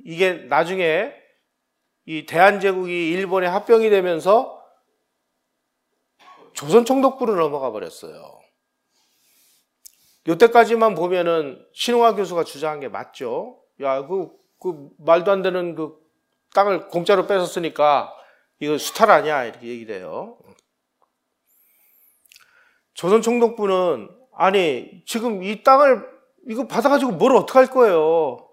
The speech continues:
그러다 보니까 우선 소유 주체를 이 국유림으로 가지고 있는 것보다는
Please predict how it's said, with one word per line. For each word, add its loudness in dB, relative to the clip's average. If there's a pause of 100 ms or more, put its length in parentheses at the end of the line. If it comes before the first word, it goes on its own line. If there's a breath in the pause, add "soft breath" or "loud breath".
(120)
그러다 4
보니까 2 (640 loud breath)
우선 4
소유 0
주체를 0 (380)
이 -8
국유림으로 -2
가지고 -6
있는 -8
것보다는 -6